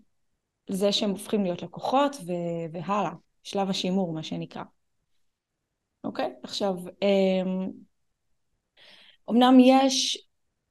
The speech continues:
כל מיני סוגים של עסקים, וחוויית לקוח מתבטאת ביישום ו-, ודרכים שונות, אה, לשפר אותה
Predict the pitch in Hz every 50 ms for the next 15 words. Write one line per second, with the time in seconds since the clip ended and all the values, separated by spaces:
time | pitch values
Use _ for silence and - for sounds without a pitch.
0 | _ _ _ _ _ _ _ _ - 262 254 262 269 247 220 - - 196 185 208
1 | 208 208 - 226 196 170 - - - 175 - - 294 311 330 330 302 233 180 185
2 | 190 185 180 180 - - 185 180 175 175 175 170 170 170 170 175 170 170 170 170
3 | 170 180 - - _ _ _ _ - - 196 190 214 214 214 214 214 214 - 233
4 | 214 214 214 214 - - 208 202 196 190 185 - 180 170 175 175 - - 202 196
5 | 190 196 - - - _ - _ _ _ _ _ _ _ _ _ - 180 175 170
6 | 190 180 175 170 170 170 170 170 170 170 - - - _ _ _ _ _ _ _
7 | _ _ _ _ _ _ _ - - 196 185 175 190 190 190 - - - 262 269
8 | 262 254 240 220 - - - - 180 170 185 180 175 - 170 175 185 180 185 180
9 | - - 233 220 214 - 214 190 196 202 202 202 202 202 - - - - 190 180
10 | 175 175 170 170 170 165 175 175 175 - 190 185 - 226 220 214 220 214 214 170